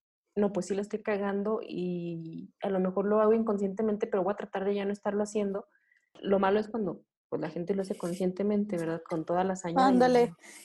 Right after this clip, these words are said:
Speaker 2: que saben que sí la están regando y te dicen, "No, pero no está bien lo que estás haciendo y que te valga". <laughs> O sea, así como que, pues, es mi vida,
Speaker 1: "¿Y
Speaker 2: ¿no?
Speaker 1: qué tiene?". <laughs> Como el
Speaker 2: "¿Y qué
Speaker 1: video, ¿no?
Speaker 2: tiene? ¿Y qué tiene?".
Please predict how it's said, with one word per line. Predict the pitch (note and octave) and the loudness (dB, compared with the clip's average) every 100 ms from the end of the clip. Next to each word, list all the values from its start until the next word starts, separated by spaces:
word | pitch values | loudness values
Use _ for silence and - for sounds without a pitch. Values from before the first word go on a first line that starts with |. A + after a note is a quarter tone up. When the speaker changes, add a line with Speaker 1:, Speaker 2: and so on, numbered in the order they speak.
| - | 0
Speaker 2:
que | C4+ B3+ | 4 6
saben | B3 B3+ C#4+ | 6 4 4
que | D#4 D4 | 4 4
sí | C4+ | 4
la | B3 | 4
están | C#4 D#4 D4+ | 4 6 4
regando | D4+ D#4 D#4+ F4 D#4+ C4+ C#4 D4 | 6 6 8 6 6 6 6 6
y | B3 G#3+ G#3 G3 F#3+ | 6 4 2 0 2
te | |
dicen, | G#3 G#3 G#3 | 2 4 2
"No, | G3 A#3 C#4 - | 4 6 6 4
pero | A#3 G#3 G3 | 4 4 4
no | A#3 | 4
está | C4+ C#4 | 6 6
bien | C#4 D4+ | 8 8
lo | B3 | 6
que | B3 | 4
estás | A#3+ A#3+ | 4 6
haciendo | B3+ C4+ B3+ A3 - | 6 6 6 4 2
y | A3 | 2
que | G#3+ | 2
te | G#3 G#3 F#3+ | 2 4 6
valga". | C4+ C#4+ C4 G#3+ | 6 6 4 4
<laughs> | - - - E4 | 2 0 4 4
O | |
sea, | C#4+ | 6
así | B3 C4+ A#3 | 4 2 2
como | C4+ B3 A#3 | 2 2 0
que, | - F#3+ | -2 -6
pues, | G3+ | 0
es | F#3+ A#3+ | 4 6
mi | C4+ C#4 | 6 6
vida, | B3 D4 B3+ | 8 8 10
Speaker 1:
"¿Y | A3 | 8
Speaker 2:
¿no? | A3+ | 10
Speaker 1:
qué | B3 | 10
tiene?". | B3 - C#4 D4 D4 D4 | 10 8 8 8 6 4
<laughs> | - D4 D4+ - | 6 4 4 -2
Como | A3 G#3+ | 0 4
el | G#3+ | 6
Speaker 2:
"¿Y | |
qué | G#3 A#3 | 8 8
Speaker 1:
video, | A#3 | 8
¿no? | D#4 D#4+ | 8 6
Speaker 2:
tiene? | D4+ D4 - _ _ | 6 2 -2 _ _
¿Y | - D4 C#4+ - | 4 6 6 6
qué | A#3+ | 4
tiene?". | B3 B3+ D4 D4 | 6 6 8 4